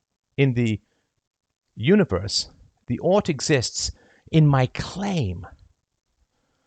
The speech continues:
that what I'm saying is true about the universe. That's the ought. If I'm saying it's true, it ought to be true. Now, if you also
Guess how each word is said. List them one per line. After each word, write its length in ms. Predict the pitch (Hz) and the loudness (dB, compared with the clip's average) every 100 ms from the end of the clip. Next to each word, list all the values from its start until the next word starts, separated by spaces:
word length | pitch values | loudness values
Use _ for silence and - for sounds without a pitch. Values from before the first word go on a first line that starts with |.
| _ | _
that 140 | 143 117 | -2 2
what 160 | 123 | 4
I'm 120 | 127 120 | 4 2
saying 400 | - 135 110 101 | 2 4 4 2
is 120 | - | -4
true 280 | - 160 98 | 0 2 2
about 260 | 87 85 | 2 -2
the 60 | 87 | -4
universe. 500 | 87 76 69 - - _ _ _ _ _ _ | -6 -6 -10 -14 -16 _ _ _ _ _ _
That's 240 | 135 175 - | 0 0 0
the 100 | 135 | -2
ought. 240 | 135 - - _ _ - | 0 -2 -6 _ _ -10
If 160 | - | 0
I'm 180 | 147 202 | 2 2
saying 260 | - 190 175 | 0 0 0
it's 140 | - | -4
true, 340 | - 208 143 - _ _ _ | -2 2 2 -2 _ _ _
it 100 | 135 - | -6 0
ought 220 | 160 - | 0 0
to 60 | 123 | -2
be 120 | 117 | -2
true. 260 | - 131 - _ _ _ _ _ _ _ _ _ _ _ _ _ _ _ _ _ - | 2 0 -2 _ _ _ _ _ _ _ _ _ _ _ _ _ _ _ _ _ 0
Now, 320 | 170 110 - _ | 0 0 -6 _
if 180 | 147 98 | 0 0
you 540 | 107 147 262 147 151 - | -2 -2 2 2 0 -2
also 580 | 180 247 - 156 104 101 | 4 4 4 2 2 0